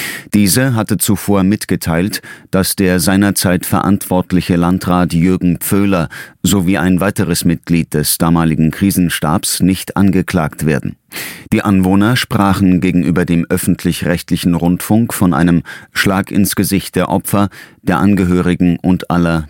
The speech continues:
die betroffen seien. Der Bürgermeister von Bad Neuenahr-Ahrweiler, Guido Orten, übte ebenfalls Kritik an der Entscheidung.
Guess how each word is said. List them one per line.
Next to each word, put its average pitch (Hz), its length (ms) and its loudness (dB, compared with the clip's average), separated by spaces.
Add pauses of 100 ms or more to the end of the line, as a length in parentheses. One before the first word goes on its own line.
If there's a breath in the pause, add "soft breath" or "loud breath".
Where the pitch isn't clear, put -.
die 78 100 0
betroffen 87 560 -2
seien. 64 420 -4 (560 loud breath)
Der 98 120 2
Bürgermeister 104 840 0
von 92 360 2
Bad 90 200 0
Neuenahr-Ahrweiler, 87 1400 0 (360 loud breath)
Guido 98 380 2
Orten, 85 580 0
übte 98 380 0
ebenfalls 80 640 -2
Kritik - 600 -2
an 82 160 2
der 80 140 -2
Entscheidung. 71 560 -2